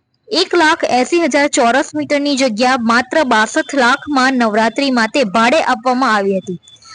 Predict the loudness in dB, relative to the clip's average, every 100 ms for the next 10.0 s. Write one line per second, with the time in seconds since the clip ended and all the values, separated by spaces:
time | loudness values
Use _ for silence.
0 | -10 -2 0 2 2 2 0 0 0 0
1 | 0 0 2 0 2 0 2 0 0 0
2 | 0 2 2 2 0 0 -2 -2 0 0
3 | 0 -4 0 -2 -2 -2 0 2 2 2
4 | 2 2 2 0 -2 -2 0 0 0 0
5 | -2 0 2 2 0 -2 -2 -2 -2 -2
6 | -2 -6 -10 _ -16 -16 -18 -2 2 2
7 | 2 0 0 0 0 0 0 0 0 0
8 | 0 0 2 2 2 0 0 0 2 2
9 | 0 0 0 2 0 -2 -4 0 2 0